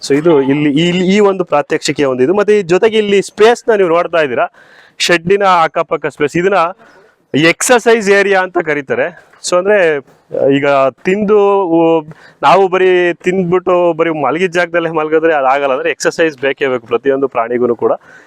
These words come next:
So ಹಂಗಾಗಿ ಇದು ಓಡಾಡೋದಕ್ಕೆ ಒಂದು ಸ್ಪೇಸ್ ಅನ್ನ ಕೂಡ ಇಷ್ಟು ಇದಕ್ಕೆ ಬೇಕು ಅಂತ ಹೇಳಿ, ಆ, ಬಿಟ್ಟಿರೋದು. ಇಲ್ಲಿ ನೀವು ನೋಡ್ತಾ ಇರ್ಬೋದು, ಇದು ಮೈಕ್ರೋ ಸ್ಪ್ರಿಂಕ್ಲರ್ಸ್. ಇಲ್ಲಿ ಫಾಡರ್ ಏನಾದ್ರೂ ಒಂದು ಬೆಳೆಗಳನ್ನ ಬೆಳೆದ ಸಂದರ್ಭದಲ್ಲಿ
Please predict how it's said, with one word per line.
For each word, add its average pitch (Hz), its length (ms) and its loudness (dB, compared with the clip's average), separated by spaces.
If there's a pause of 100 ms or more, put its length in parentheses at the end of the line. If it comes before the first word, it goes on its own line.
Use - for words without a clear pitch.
(380)
So 175 80 -2
ಹಂಗಾಗಿ 185 640 -2
ಇದು 151 160 0
ಓಡಾಡೋದಕ್ಕೆ 196 640 2
ಒಂದು 185 200 -4
ಸ್ಪೇಸ್ 175 400 -2
ಅನ್ನ 175 160 -2
ಕೂಡ 156 200 -2
ಇಷ್ಟು 151 460 0
ಇದಕ್ಕೆ 143 300 -4
ಬೇಕು 143 280 -4
ಅಂತ 131 140 -4
ಹೇಳಿ, 160 200 -2 (600)
ಆ, 135 140 -2
ಬಿಟ್ಟಿರೋದು. 135 760 -4
ಇಲ್ಲಿ 160 260 0
ನೀವು 165 280 0
ನೋಡ್ತಾ 185 300 0
ಇರ್ಬೋದು, 175 260 -2
ಇದು 147 100 -4
ಮೈಕ್ರೋ 170 300 -4
ಸ್ಪ್ರಿಂಕ್ಲರ್ಸ್. 175 840 -2 (220)
ಇಲ್ಲಿ 175 460 0 (500)
ಫಾಡರ್ 208 480 4
ಏನಾದ್ರೂ 208 440 2
ಒಂದು 196 180 -2
ಬೆಳೆಗಳನ್ನ 208 640 -2
ಬೆಳೆದ 175 340 -2
ಸಂದರ್ಭದಲ್ಲಿ 175 880 -2